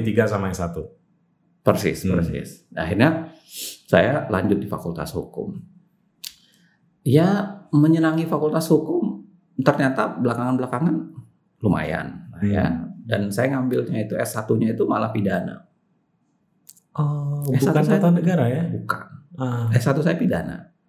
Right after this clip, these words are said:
Speaker 1: Oke.
Speaker 2: Eh, saya nulis soal, eh,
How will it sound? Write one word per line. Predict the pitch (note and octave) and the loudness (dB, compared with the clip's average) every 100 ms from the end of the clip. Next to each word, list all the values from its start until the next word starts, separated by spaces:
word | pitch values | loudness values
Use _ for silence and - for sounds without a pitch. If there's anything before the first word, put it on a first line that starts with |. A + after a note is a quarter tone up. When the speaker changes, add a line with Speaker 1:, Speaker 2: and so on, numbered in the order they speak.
| _ _ _ _ | _ _ _ _
Speaker 1:
Oke. | - G#2+ A2+ G2 | -6 -6 -4 -6
Speaker 2:
Eh, | F2 E2+ E2 E2+ E2+ | -2 -2 -2 -6 -6
saya | A#2 A#2+ | -2 0
nulis | A2+ A2 C#3 | 2 2 2
soal, | A#2+ F#2+ - G2+ G2 F#2+ G2+ - _ _ _ _ _ _ _ - _ _ _ _ _ _ | 0 -2 -2 -4 -4 -6 -10 -14 _ _ _ _ _ _ _ -20 _ _ _ _ _ _
eh, | - C3+ F2 E2+ | -8 -2 -2 0